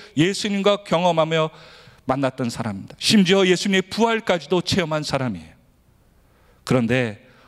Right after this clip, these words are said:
오늘 베드로 전서는요, 예수님을 만나지 못하고 예수님 때문에 핍박을 당하고 목숨을 당하는 사람들, 목숨을 위협받고 죽임을 당하는 사람들에게 쓰여진 편지입니다.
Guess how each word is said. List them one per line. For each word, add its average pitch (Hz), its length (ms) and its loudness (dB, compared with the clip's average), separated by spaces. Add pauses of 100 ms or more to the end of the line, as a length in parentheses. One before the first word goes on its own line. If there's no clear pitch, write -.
오늘 147 280 4
베드로 147 380 0
전서는요, 127 680 -2 (440)
예수님을 170 520 0
만나지 160 440 -2
못하고 127 640 -2 (140)
예수님 151 500 0
때문에 156 460 0 (240)
핍박을 160 500 -2
당하고 107 500 -4 (320)
목숨을 165 520 0
당하는 143 400 -2
사람들, 127 460 -2 (540)
목숨을 165 540 0
위협받고 151 580 0
죽임을 170 420 -2
당하는 156 320 0
사람들에게 139 760 -2 (260)
쓰여진 156 760 -2
편지입니다. 120 760 -6